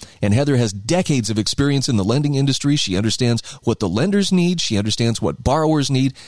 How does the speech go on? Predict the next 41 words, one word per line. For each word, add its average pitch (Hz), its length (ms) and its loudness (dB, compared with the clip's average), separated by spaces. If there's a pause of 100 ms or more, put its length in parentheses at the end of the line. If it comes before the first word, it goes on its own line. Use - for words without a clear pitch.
(160)
She - 140 -4
can 98 140 0
get 123 220 -2
it 135 160 0
done 117 380 0 (560)
and 120 160 0
get 113 140 2
it 110 100 -2
done 110 220 0
quickly. - 480 -4 (1120)
From 92 160 0
V 131 260 2
A 135 100 2
loans 131 280 2
to - 120 -4
traditional 120 480 0
loans 123 260 2
to - 80 -2
reverse 92 340 0
mortgages 117 520 0
or 98 100 -2
even 113 220 0
refinancing 135 560 0
your 107 100 2
existing 123 460 0
home 127 240 2
loan, 113 240 2 (340)
contact 185 540 0
the 123 100 0
Heather 147 260 2
Turner 156 280 0
team 143 200 0
at 117 120 -2
Patriot 165 400 0
Home 131 180 2
Mortgage. 104 460 0 (320)
They're 107 160 2
in 101 160 2
tw-, - 240 -2
in, 120 260 2
uh, 104 140 0